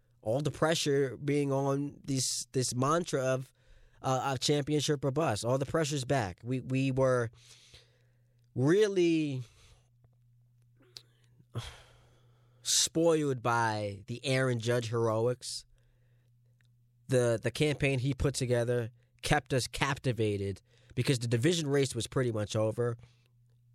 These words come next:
It gave us something to be entertained by, but it was also a nice deflection from, you know, you still have to win the title, right? Like, if you don't go out there,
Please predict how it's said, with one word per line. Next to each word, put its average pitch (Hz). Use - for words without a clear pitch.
It 156
gave 160
us 151
something 139
to -
be 123
entertained 120
by, 117
but 135
it 139
was 139
also 156
a 131
nice 131
deflection 131
from, 107
you 127
know, 185
you 165
still 139
have 123
to 123
win 117
the 95
title, 104
right? 104
Like, 113
if 110
you 135
don't 156
go 139
out 139
there, 113